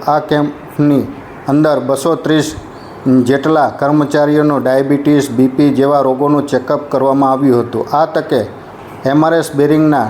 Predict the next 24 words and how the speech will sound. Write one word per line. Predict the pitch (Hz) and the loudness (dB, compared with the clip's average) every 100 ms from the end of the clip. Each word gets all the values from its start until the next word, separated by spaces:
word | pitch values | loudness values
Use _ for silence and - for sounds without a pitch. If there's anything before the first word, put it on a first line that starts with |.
| 113 | -2
ડાયરેક્ટર | 131 147 151 156 131 | 0 0 0 0 0
મયંકભાઈ | 123 131 151 156 147 147 139 | 0 2 2 0 2 0 0
જી | 120 143 139 | 2 2 2
દોશી | 139 135 151 120 98 | 2 2 2 0 0
તેમજ | 139 143 147 - | 0 2 2 0
સુરેશભાઈ | 143 151 135 151 139 139 | 0 2 0 0 2 2
એ | 147 131 113 | 2 2 0
દોશી | 135 135 147 | 0 2 0
દ્વારા | 123 135 135 101 - - - - - | 2 2 2 -2 -8 -18 -20 -18 -4
તમામ | 135 156 160 143 | 0 2 0 0
આયોજન | 143 151 147 147 | 0 2 2 0
કરવામાં | 143 139 139 143 | 0 0 2 2
આવ્યું | 131 139 135 120 | 2 2 2 2
હતું. | 120 104 - - - - - - - | -2 -6 -10 -18 -18 -18 -18 -18 -6
આ | - 160 | -2 -2
તકે | 165 170 160 | -2 -2 2
લખતર | 131 131 127 160 160 | 2 0 -2 -2 0
તાલુકા | 156 156 156 | 0 0 0
હેલ્થ | 113 135 147 147 | 0 0 0 -2
ઓફિસ | 143 151 127 - - - - - | 0 0 0 -4 -14 -18 -18 -6
ટીમ | - 156 143 | 0 2 2
દ્વારા | 127 147 151 110 110 | 2 2 2 0 -4
બસો | 139 135 170 165 | -2 -2 0 -2
ત્રીસથી | 147 151 151 156 139 | 0 0 2 2 2